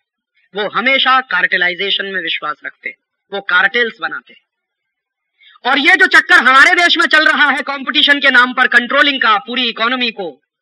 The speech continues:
पूरे मार्केट में monopoly का, ये चक्कर इस समय अमेरिका में भी चल रहा है और यूरोप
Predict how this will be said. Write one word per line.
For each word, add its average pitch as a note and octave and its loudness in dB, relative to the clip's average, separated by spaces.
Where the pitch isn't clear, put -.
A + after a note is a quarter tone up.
पूरे C#4+ 0
मार्केट B3 2
में A3+ 0
monopoly A3 -4
का, A#3 -2
ये D4 -2
चक्कर C#4 0
इस C4 -4
समय C4+ 2
अमेरिका A3 0
में G#3 -2
भी C4 -2
चल B3+ -2
रहा A3+ 0
है A#3 0
और B3 -2
यूरोप F#3+ -4